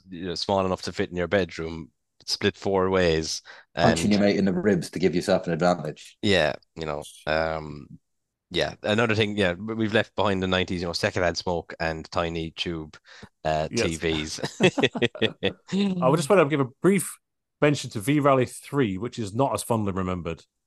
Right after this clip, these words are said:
Speaker 3: It was on the PlayStation two, and it was, by then, the Colin McRae Rally series had left it for dust.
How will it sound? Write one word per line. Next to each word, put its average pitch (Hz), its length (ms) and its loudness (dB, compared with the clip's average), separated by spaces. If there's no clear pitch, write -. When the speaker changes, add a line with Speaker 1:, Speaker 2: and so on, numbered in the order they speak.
Speaker 3:
It 110 40 -4
was 107 80 -4
on 110 100 0
the 104 80 -2
PlayStation 127 640 -2
two, 117 320 0
and 98 100 -4
it - 140 -14
was, 98 240 -8
by 110 180 4
then, 120 240 2
the 101 60 -4
Colin 107 240 -2
McRae 98 160 -2
Rally 98 220 0
series 92 380 -6
had 92 180 -6
left 104 260 -4
it - 80 -14
for - 100 -8
dust. - 360 -6